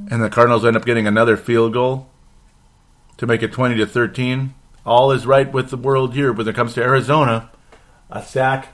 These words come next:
again by the Cardinals. Dwight Freeney forcing, <laughs> Dwight Freeney wreaking havoc, and ultimately the Cardinals getting another sack. Looked like it's game over. Fourth and twenty.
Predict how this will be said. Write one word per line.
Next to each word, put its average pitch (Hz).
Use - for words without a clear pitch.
again 131
by 123
the 120
Cardinals. 127
Dwight 127
Freeney 131
forcing, 135
<laughs> -
Dwight 165
Freeney 143
wreaking 135
havoc, 127
and 104
ultimately 117
the 104
Cardinals 113
getting 110
another 107
sack. 113
Looked 139
like 123
it's 98
game 127
over. 123
Fourth 139
and 113
twenty. 113